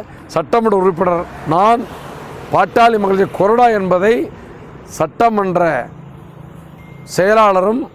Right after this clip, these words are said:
சபாநாயகரும் ஏற்றுக்கொண்டிருக்கிறார்கள். அப்படின்னா அதுல இவங்களுக்கெல்லாம் ஒண்ணும் கிடையாது. தேர்தல் ஆணையம் உத்தரவெல்லாம் போடல, கடிதம் கொடுத்துருக்குது.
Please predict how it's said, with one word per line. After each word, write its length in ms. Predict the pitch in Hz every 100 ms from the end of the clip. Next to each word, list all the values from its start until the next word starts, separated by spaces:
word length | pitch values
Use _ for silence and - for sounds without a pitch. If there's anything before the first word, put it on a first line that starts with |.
| -
சபாநாயகரும் 840 | 143 156 196 208 185 165 151 220 - -
ஏற்றுக்கொண்டிருக்கிறார்கள். 960 | 156 208 202 170 160 147 156 135 110 98 - - -
அப்படின்னா 360 | 156 185 233 208 117 - - - 123
அதுல 180 | 151 151 131 117 -
இவங்களுக்கெல்லாம் 540 | 165 185 165 180 170
ஒண்ணும் 180 | 160 165
கிடையாது. 300 | 139 131 180 247 - - - -
தேர்தல் 440 | 156 220 247 240 208
ஆணையம் 260 | 196 233 180
உத்தரவெல்லாம் 460 | - 226 226 240 202
போடல, 180 | 190 156 143
கடிதம் 320 | 190 247 240
கொடுத்துருக்குது. 480 | 220 202 202 170